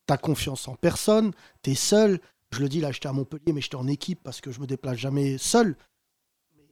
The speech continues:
même le fait de jouer, de pas pouvoir parler trop à ton public, parce qu'en plus l'époque ne le permet même plus, avec tout ce qui se passe avec les portables et tout, enfin, tu vois, t'es obligé de faire attention.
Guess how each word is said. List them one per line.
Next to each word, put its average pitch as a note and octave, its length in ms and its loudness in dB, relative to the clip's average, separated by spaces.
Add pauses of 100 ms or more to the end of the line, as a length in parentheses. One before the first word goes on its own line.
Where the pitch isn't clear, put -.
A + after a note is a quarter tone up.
(180)
même F#3+ 180 0
le E3+ 100 4
fait F3+ 280 0
de D3 140 0
jouer, E3+ 460 2 (560)
de D3 80 -2
pas F#3 180 0
pouvoir F3+ 380 -2
parler E3 280 4
trop F#3 240 2
à D#3+ 60 4
ton D#3+ 140 -4
public, D#3+ 340 -6
parce C3+ 140 -8
qu'en C#3+ 120 -6
plus - 220 -4
l'époque D#3+ 360 -2
ne C#3+ 80 -2
le C3 60 -2
permet C#3 300 -2
même F3 180 2
plus, A3+ 300 -2
avec C#3+ 220 -8
tout D#3+ 100 -12
ce - 80 -8
qui E3 100 -10
se - 80 -12
passe F3 220 -6
avec C3+ 200 -6
les C#3+ 80 -2
portables D3+ 560 -2
et C3 60 -6
tout, B3 240 0 (540)
enfin, C3 100 -4
tu - 120 -10
vois, E3 120 2
t'es - 140 -6
obligé C#3 240 0
de - 60 -6
faire C3 180 -2
attention. E3+ 420 -4